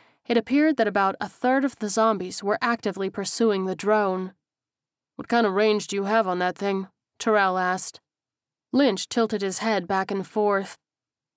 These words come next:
"About five hundred yards, but I only have about ten more minutes of flight time,"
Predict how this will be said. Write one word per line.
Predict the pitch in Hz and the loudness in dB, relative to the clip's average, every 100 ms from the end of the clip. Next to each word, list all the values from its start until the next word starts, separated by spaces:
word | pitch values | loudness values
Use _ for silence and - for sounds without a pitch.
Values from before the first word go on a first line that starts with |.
| _ | _
"About | - 277 302 220 | -8 0 2 2
five | 233 233 | 2 2
hundred | 240 240 196 | 2 2 2
yards, | 202 247 196 220 - - - | 2 2 2 -2 -6 -12 -10
but | 208 190 | -6 -2
I | 190 | 0
only | 220 208 | 0 0
have | 202 | 0
about | 196 190 | 0 0
ten | 220 220 | 2 2
more | 202 | 2
minutes | 214 220 185 | 2 0 -2
of | |
flight | - 247 247 | 0 2 2
time," | - 190 185 | -2 -4 -4